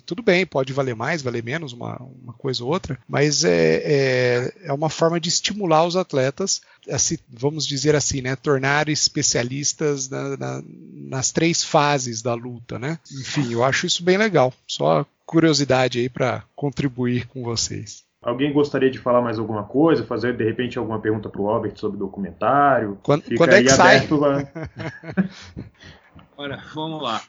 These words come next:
Speaker 3: Assim, no-, nossa produção tá bem atrasada, tá?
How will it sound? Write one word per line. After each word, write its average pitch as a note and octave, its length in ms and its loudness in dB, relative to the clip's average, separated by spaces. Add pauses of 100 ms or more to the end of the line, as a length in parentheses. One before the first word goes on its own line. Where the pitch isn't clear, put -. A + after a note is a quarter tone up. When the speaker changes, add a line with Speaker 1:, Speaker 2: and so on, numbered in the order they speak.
(160)
Speaker 3:
Assim, C3 380 -6
no-, C#3+ 260 0
nossa B2 160 -6
produção D3+ 220 -4
tá D3 100 -4
bem C#3+ 120 2
atrasada, A2+ 680 -2
tá? A2 260 -8